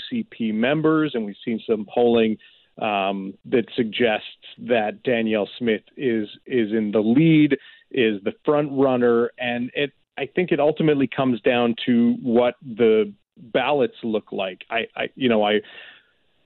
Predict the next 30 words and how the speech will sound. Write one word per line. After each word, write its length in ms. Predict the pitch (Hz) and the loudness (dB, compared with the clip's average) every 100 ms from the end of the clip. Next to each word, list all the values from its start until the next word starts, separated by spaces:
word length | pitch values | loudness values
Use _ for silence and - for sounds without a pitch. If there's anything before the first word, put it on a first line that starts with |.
| - - | -18 -4
I 80 | 135 | 2
referenced 520 | 135 131 - 123 113 - | 4 2 0 -4 -4 -10
the 420 | 117 117 110 104 - - | -6 -4 -2 -4 -8 -2
federal 320 | 135 139 135 | 2 4 4
Conservative 720 | 120 120 - 123 107 107 104 | 2 -2 2 0 2 2 0
race 300 | 113 113 117 - | 2 2 2 -4
that 120 | 110 | -6
just 160 | 120 - | -6 -4
saw 200 | 123 104 98 | -2 -2 -4
Pierre 220 | - 110 | -2 -2
Poilievre 640 | 101 131 123 123 117 110 101 | 0 0 2 4 4 0 -6
win. 460 | 107 113 113 110 | -2 0 2 0
He 80 | 113 | -4
won 220 | 110 107 | -4 -4
a 40 | 101 | -6
majority 640 | 101 - 127 127 127 120 | -12 -6 0 4 4 4
on 160 | 110 104 | 2 0
the 60 | 101 | -6
first 320 | - 107 - 104 | -2 -4 -4 -2
ballot. 480 | 120 117 117 113 - | 0 2 2 0 -2
The 80 | 104 | -10
question 560 | - 117 - - 113 | -2 -2 -2 -4 -2
is, 340 | 110 110 110 104 - - _ - | 0 0 -4 -8 -18 -20 _ -2
does 220 | 123 110 | 0 2
Danielle 420 | 95 117 117 107 - | 0 0 0 -2 -4
Smith 220 | - 117 110 | -2 0 0
have 260 | - 113 107 | -4 -2 0
enough 380 | 107 113 107 - - 110 | 0 0 0 -4 -16 0
going 420 | 123 135 135 117 - | 4 4 4 0 0
for 240 | 131 123 | 2 4